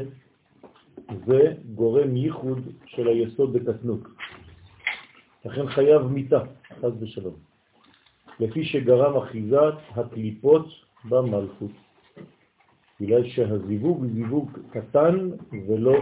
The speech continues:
זיווג גדול. זאת אומרת שיש רק מידות ואין מוחין. במילים אחרות, זה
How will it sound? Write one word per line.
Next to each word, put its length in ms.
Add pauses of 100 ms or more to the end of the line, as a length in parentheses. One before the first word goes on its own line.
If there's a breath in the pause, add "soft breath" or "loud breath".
(160)
זיווג 600 (180)
גדול. 480 (760)
זאת 100
אומרת 260
שיש 400
רק 320 (280)
מידות 640
ואין 520
מוחין. 600 (1600)
במילים 440
אחרות, 600 (320)
זה 280